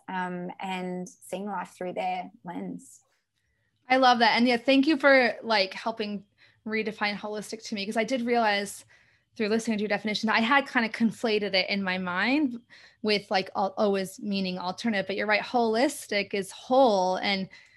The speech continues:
Speaker 2: of course, we became O Ts to treat the whole, or to support. I don't even like the word treat sometimes, just the support,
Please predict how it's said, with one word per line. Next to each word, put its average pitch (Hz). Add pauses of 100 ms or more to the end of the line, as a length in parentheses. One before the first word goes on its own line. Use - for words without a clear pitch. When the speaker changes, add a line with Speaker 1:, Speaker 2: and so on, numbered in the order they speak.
(140)
Speaker 2:
of 214
course, 233
we 240
became 277
O 233
Ts 311
to 262
treat 311
the 262
whole, 226
or 226
to 220
support. 277
I -
don't 254
even 269
like 226
the 233
word 202
treat 233
sometimes, 185
just 208
the 240
support, -